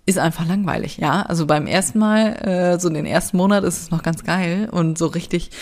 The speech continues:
wie man sich das so romantisch vorstellt. Aber wenn du erstmal fünfhundert Kartons gefaltet hast, nee, da ist das gar nicht mehr so romantisch. Oder, äh, ich hab mittlerweile über fünftausend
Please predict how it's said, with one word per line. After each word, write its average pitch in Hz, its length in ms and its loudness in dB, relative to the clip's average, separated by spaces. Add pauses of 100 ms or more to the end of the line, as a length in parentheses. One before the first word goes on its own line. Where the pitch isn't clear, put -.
(300)
wie 180 160 2
man 202 180 4
sich 185 160 -2
das 170 160 2
so 170 80 -2
romantisch 165 560 0
vorstellt. 165 640 0
Aber 156 260 2
wenn 165 120 2
du 170 60 2
erstmal 165 360 0
fünfhundert 175 720 -2
Kartons 175 420 -2
gefaltet 156 540 0
hast, 151 340 0 (300)
nee, 160 340 2 (640)
da 143 120 4
ist 160 180 2
das 165 100 2
gar 151 160 2
nicht 156 160 0
mehr 156 100 -2
so - 100 -4
romantisch. - 600 -2 (380)
Oder, 175 600 4
äh, 151 320 0
ich - 120 -4
hab - 120 -2
mittlerweile 156 460 0
über 170 460 0
fünftausend 147 800 -2